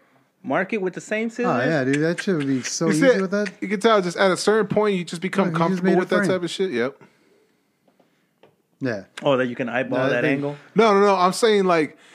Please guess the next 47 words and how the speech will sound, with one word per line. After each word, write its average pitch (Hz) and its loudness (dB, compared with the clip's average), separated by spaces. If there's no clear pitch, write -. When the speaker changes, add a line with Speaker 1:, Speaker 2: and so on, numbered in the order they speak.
Speaker 3:
even 240 0
with 170 2
a 127 0
platform 202 2
that 151 0
helps 180 -2
you 185 -4
with 143 -2
the 131 -2
angles 190 2
and 196 2
all 202 4
that 202 2
shit, 208 0
your 151 0
Speaker 1:
Yeah. 131 0
Speaker 3:
first 208 2
time 196 2
doing 196 2
it, 202 4
you're 170 0
fucking - -4
nervous 175 2
and 165 -2
all 170 2
that 170 -2
shit, 180 -2
till 185 -4
eventually 185 -2
you 175 -6
just 160 -12
become 165 -4
second 165 -6
nature. 165 -2
Speaker 2:
Mm-hmm. 156 -6
Speaker 1:
Oh, 170 2
yeah. 131 0
Speaker 2:
Oh, 147 2
Speaker 3:
He's - 2
Speaker 2:
yeah. - -2
Speaker 3:
just 190 -2
been 180 2
doing 175 4
it 147 0
so 156 4
long. 147 2
It, 127 -2